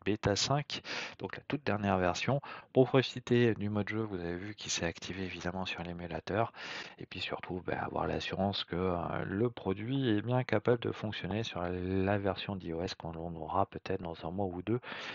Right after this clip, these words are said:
maintenant, donc à très court terme, hein, sur un thème d'O S, euh, dessus. Voilà. L'iPhone onze, c'est assez ancien comme téléphone.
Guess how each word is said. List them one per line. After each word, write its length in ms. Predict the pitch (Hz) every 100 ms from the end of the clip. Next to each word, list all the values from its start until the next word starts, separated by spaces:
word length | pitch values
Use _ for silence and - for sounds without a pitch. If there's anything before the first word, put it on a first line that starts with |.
| - -
maintenant, 420 | 87 - 117 123
donc 240 | 90 -
à 60 | -
très 180 | - -
court 220 | - -
terme, 320 | - 98 -
hein, 220 | 80 90 90 -
sur 220 | - -
un 100 | - -
thème 200 | 87 90
d'O 180 | 85 85
S, 320 | 92 113 - - - - - -
euh, 160 | 95 101 -
dessus. 360 | 165 - - - _ - -
Voilà. 300 | 107 104 - - - - -
L'iPhone 600 | 113 139 127 147 147 135 -
onze, 400 | 131 127 127 - -
c'est 320 | - - 95
assez 320 | 98 - 92
ancien 440 | 92 95 - 107 110
comme 200 | 95 95
téléphone. 680 | - 90 95 - 120 135 135